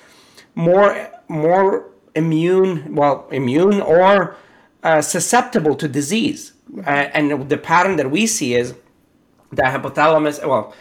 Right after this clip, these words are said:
the limbic system, the emotional brain affects the hypothalamus, which then affects the pituitary,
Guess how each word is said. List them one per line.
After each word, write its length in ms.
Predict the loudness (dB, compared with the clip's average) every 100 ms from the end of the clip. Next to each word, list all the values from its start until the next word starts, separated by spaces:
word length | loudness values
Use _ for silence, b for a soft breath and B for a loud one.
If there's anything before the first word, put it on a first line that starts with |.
| B B
the 60 | -2
limbic 300 | 0 -2 -6
system, 360 | -10 -6 -4
the 80 | -2
emotional 380 | 0 -2 -2 -4
brain 240 | -2 -4
affects 260 | -2 -6 -4
the 80 | -6
hypothalamus, 720 | -6 -4 2 2 2 -2 -4
which 140 | -6
then 160 | -4 -4
affects 280 | -4 -6 -6
the 80 |
pituitary, 720 | -14 -10 -6 -4 -2 -2 -4